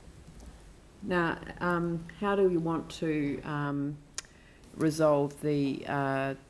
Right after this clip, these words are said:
signing off on this? Um, um, Pauline's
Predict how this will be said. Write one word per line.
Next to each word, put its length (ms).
signing 460
off 260
on 260
this? 560
Um, 640
um, 320
Pauline's 800